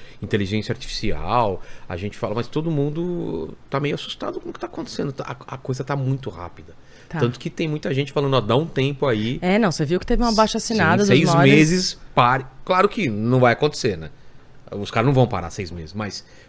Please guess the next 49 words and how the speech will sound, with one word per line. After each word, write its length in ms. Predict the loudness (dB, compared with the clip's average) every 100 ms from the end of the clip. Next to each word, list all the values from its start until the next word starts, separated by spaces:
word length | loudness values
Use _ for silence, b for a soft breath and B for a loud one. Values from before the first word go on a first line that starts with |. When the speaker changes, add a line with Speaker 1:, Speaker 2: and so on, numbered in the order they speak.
| -4
Speaker 1:
falaram, 320 | 2 4 2
para 220 | 2 0
seis 240 | 0 0 0
meses, 200 | -4 -4
porque 120 | -4
a 40 | -2
gente 140 | -2
precisa 240 | -6 -8
estudar 560 | -8 -6 -4 -2 -2 -4 B B
o 80 | -12
que, 160 | -12 -10
que 140 | -6
vai 160 | 0 0
acontecer 360 | 0 -4 -4 -4
daqui 160 | -6
pra 100 | -8
frente. 220 | -6 0
Speaker 2:
É, 40 | 0
porque 160 | 2
eles 160 | -2 0
podem 240 | 0 0
acabar 380 | 0 -2 0 0
com 100 | 2
a 60 | 0
gente. 480 | 0 0 -2 -8 -16 -10
Speaker 1:
Sim. 380 | -8 -8 -10 -12 -18 -20 -20 -20 -20 -20 B B B
Na 240 | -4 0
mesa 240 | 2 0 0
tinham 160 | -2
três 240 | 0 0 0
pessoas 400 | -4 -2 -4 -4
aqui, 240 | -8 -16 -8
três 220 | -4 -2
especialistas. 680 | -4 -6 -6 -6 -12 -18 -20 B B B
Só 300 | -2 4 6
um 220 | 4 0
não 200 | -4 -4
acreditava 480 | -4 -4 -6 -2 -2
nisso. 280 | -2 -4 -8
Os 80 | -6
outros 240 | -6 -6
dois 120 | -8 -6
falaram, 260 | -6 -8
"é 80 | -8
muito 580 | -6 -4 -6 -8 -10 -10 -10 b b b 0
perigoso, 460 | 4 4 2 -2
tem 140 | 0 2
muita 360 | 2 0 -2
chance, 380 | -6 -2 -2 -2